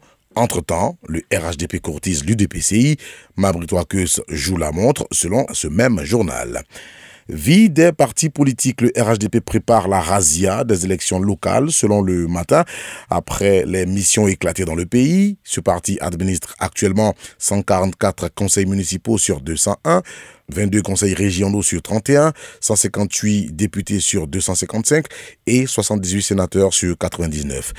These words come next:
Il veut aller encore plus loin, selon ce quotidien. Mais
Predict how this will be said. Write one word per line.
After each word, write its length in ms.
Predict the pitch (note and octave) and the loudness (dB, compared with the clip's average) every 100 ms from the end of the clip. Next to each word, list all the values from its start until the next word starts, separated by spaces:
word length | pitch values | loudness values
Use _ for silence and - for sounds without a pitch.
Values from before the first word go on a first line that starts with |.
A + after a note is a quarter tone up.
| - - | -14 -10
Il 100 | E2+ | -6
veut 220 | D#2+ F#2 D#2+ | -2 -2 0
aller 180 | E2 | -2
encore 300 | D#2 D2+ D#2 | -2 -2 -4
plus 160 | - E2 | -4 -6
loin, 320 | D#2 G2+ D3 E3+ | -2 0 0 -2
selon 300 | - E2+ F#2 | -6 -4 -2
ce 120 | D2+ | -4
quotidien. 540 | - A2+ F#2 D#2+ C#2 - - - - | -2 -2 -2 -4 -4 -8 -16 -14 -4
Mais 340 | F2+ G#2+ D#3+ | 2 2 2